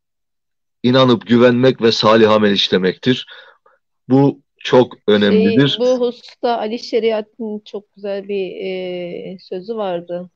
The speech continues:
Speaker 2: Kulluğunu Allah'a gö-, e, pardon. "İnsanlığını bana göster.
Speaker 1: Dindarlığını
Speaker 2: Namazını."
Speaker 1: Allah'a, bana
Speaker 2: Evet.
Speaker 1: insanlık lazım, evet.
Speaker 2: Evet, evet, evet.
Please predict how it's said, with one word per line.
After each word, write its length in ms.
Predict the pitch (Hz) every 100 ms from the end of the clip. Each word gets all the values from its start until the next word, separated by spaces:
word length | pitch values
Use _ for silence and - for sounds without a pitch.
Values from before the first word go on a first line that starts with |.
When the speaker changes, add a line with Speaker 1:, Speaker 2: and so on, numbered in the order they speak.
| _
Speaker 2:
Kulluğunu 680 | - 202 196 196 202 202 196 _ _ _ _ _ _
Allah'a 400 | - 190 185 202
gö-, 260 | 214 190 -
e, 400 | 190 185 180 180 -
pardon. 380 | 185 175 175 170 _ _ _ _ _ _ _ _ _ _ _ _ _ _ -
"İnsanlığını 800 | 202 220 254 240 240 233 226 220
bana 220 | 226 240
göster. 880 | 233 247 254 - 240 254 - - _ _ _ _ _ _ _ _ _ _ 208
Speaker 1:
Dindarlığını 520 | 202 156 170 180 185
Speaker 2:
Namazını." 260 | 185 170 170
Speaker 1:
Allah'a, 140 | 175 156 127 _ _ _ _ -
bana 180 | 120
Speaker 2:
Evet. 140 | 143 139
Speaker 1:
insanlık 480 | 135 135 127 131 127 _ 104
lazım, 300 | 92 - 170
evet. 120 | 170
Speaker 2:
Evet, 240 | 208 202 202 _
evet, 300 | - 202 190 185
evet. 300 | 196 180